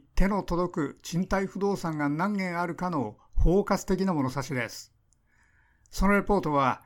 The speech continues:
家賃への手の届きやすさが少なくとも十七年間で最低のポイントとなっていて、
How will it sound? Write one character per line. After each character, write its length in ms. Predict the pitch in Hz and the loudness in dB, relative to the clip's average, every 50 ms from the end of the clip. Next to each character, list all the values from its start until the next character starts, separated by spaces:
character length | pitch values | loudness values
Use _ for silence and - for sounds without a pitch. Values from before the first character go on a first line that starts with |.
| _ _ _ _ _ _ _ | _ _ _ _ _ _ _
家 160 | - 160 196 208 | 0 2 2 2
賃 200 | - 196 190 185 | 0 -2 -4 -2
へ 140 | 185 190 | -2 -2
の 160 | 185 175 151 135 | -2 -2 -4 4
手 160 | - - - | 6 6 6
の 160 | 208 180 156 | 6 4 0
届 380 | - - 151 139 170 175 185 190 | -2 -4 -2 -2 -2 0 2 2
き 20 | |
や 100 | 185 190 | 2 2
す 140 | 180 - - | 0 -2 -4
さ 140 | - 151 147 | -2 -2 0
が 260 | 143 151 160 160 - _ | 0 0 0 -2 -4 _
少 240 | - - - - 220 | -10 -8 -6 -4 -2
な 100 | 208 180 | -4 -4
く 60 | - | -4
と 100 | - 156 | -4 -4
も 280 | 127 123 123 117 - _ _ _ _ | -2 -2 -2 -4 -6 _ _ _ _
十 300 | 170 131 120 139 156 190 | -12 -6 -2 0 0 0
七 260 | 196 196 196 190 185 | 2 0 0 0 0
年 220 | 180 185 180 170 143 | -2 -2 -6 -6 -4
間 180 | - 143 123 | -4 -4 -2
で 140 | 110 120 113 | -2 -4 -6
最 340 | 104 - - 160 160 185 202 | -6 -4 -2 0 0 0 0
低 200 | - - 202 196 | 0 -2 -2 0
の 120 | 185 180 | -2 -4
ポ 160 | 170 - 180 175 | -2 -2 -2 -2
イ 60 | 175 | -2
ン 60 | 156 | -2
ト 120 | - 175 | -2 -2
と 120 | 165 175 170 | -2 0 0
な 80 | 165 | -2
っ 80 | 160 - | -2 -4
て 120 | _ 147 | _ -4
い 60 | 127 123 | -2 -2
て、 280 | - 127 113 107 - | -2 -2 -4 -4 -6